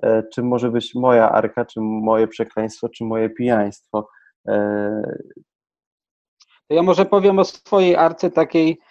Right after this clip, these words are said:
Speaker 1: Okej.
Speaker 2: y, z młodości. Ja, ja kiedyś bardzo intensywnie się uczyłem grać na fortepianie, y, i, i takim moim wielkim marzeniem, y, to było, żeby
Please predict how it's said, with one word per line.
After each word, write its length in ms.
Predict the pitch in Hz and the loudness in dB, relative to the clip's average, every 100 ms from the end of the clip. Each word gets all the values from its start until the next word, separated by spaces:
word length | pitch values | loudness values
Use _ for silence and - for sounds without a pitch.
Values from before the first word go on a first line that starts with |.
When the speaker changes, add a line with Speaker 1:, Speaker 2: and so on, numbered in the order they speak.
| _ | _
Speaker 1:
Okej. 360 | 123 113 107 127 | -6 -2 -2 0
Speaker 2:
y, 120 | 131 | -2
z 60 | 120 | -2
młodości. 920 | 160 165 156 110 - - 110 - - | 2 4 4 2 -2 -16 -14 -12 -10
Ja, 200 | - 131 127 131 123 123 | -2 0 -2 -8 -14 -12
ja 200 | 123 123 | -6 -4
kiedyś 440 | 120 123 127 120 - | -4 -6 -6 -8 -8
bardzo 280 | 131 120 127 | -6 -2 -2
intensywnie 680 | 127 117 131 113 139 135 | -2 -4 -6 -4 -2 -2
się 140 | 127 127 | -2 -6
uczyłem 340 | 117 135 131 | -6 -2 -2
grać 260 | 123 127 - | 0 -2 -2
na 100 | 120 | -8
fortepianie, 880 | - 113 127 123 113 104 110 143 165 _ _ _ _ _ _ - - | -8 -10 -14 -8 -6 -4 -2 -4 -6 _ _ _ _ _ _ -16 -12
y, 180 | 117 - | -12 -12
i, 320 | 127 127 123 - - | -6 -4 -4 -8 -12
i 100 | 117 | -4
takim 300 | 120 - 127 | -4 0 0
moim 260 | 127 123 | 2 0
wielkim 360 | 123 135 135 131 | -2 -2 -2 0
marzeniem, 600 | 123 107 135 139 147 156 | 0 2 2 2 0 -2
y, 360 | - 127 117 117 | -4 -4 -4 -6
to 100 | 127 | -6
było, 380 | 120 139 143 139 | -2 0 0 0
żeby 420 | 131 123 127 131 | -2 0 0 0